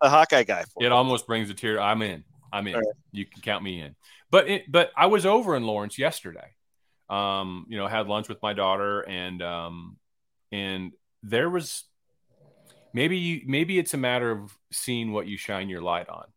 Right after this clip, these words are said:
Speaker 2: but I drove down Mass, Massachusetts, which is their main street, and there's plenty of juice in
Speaker 1: Oh,
Speaker 2: Mass, in
Speaker 1: I
Speaker 2: Lawrence.
Speaker 1: love that place.
Speaker 2: It's phenomenal.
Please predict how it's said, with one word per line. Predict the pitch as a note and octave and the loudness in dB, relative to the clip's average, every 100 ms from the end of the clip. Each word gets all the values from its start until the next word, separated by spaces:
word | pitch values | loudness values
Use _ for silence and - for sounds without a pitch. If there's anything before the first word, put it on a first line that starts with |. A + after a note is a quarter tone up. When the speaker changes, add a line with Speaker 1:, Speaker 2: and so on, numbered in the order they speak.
| _ _ | _ _
Speaker 2:
but | G2 | -4
I | F#2 | -4
drove | F2 A2+ B2+ | 0 0 2
down | B2 A2+ | 0 -2
Mass, | G2+ F2 C#2 - | -2 -4 -6 -8
Massachusetts, | G2 F#2+ G2 G#2 F2 - - | -6 -6 -6 -6 -6 -8 -10
which | F#2+ A#2 | -6 -6
is | G2 | -2
their | G#2+ G2+ | -2 -2
main | F#2+ F2+ | -2 -6
street, | - F#2 F2 - | -6 -6 -6 -6
and | F2+ F2+ | -8 -6
there's | F2+ - | -8 -6
plenty | G#2+ G2 F2+ | -4 -2 -4
of | D#2+ | -6
juice | E2+ D#2+ - - _ | -6 -8 -10 -14 _
in | - | -4
Speaker 1:
Oh, | A2+ | -2
Speaker 2:
Mass, | D2+ - - | -2 -6 -10
in | F2+ | -6
Speaker 1:
I | |
Speaker 2:
Lawrence. | E2 D#2 G#2 G2+ - - | -2 0 0 -2 -10 -8
Speaker 1:
love | F#2 | -2
that | - | 0
place. | F#2+ F2+ - - - | 0 -2 -4 -6 -6
Speaker 2:
It's | G#2 - - - | -2 -2 -2 2
phenomenal. | - A#2+ G#2 F#2 D#2+ D#2 | 6 8 8 6 0 -8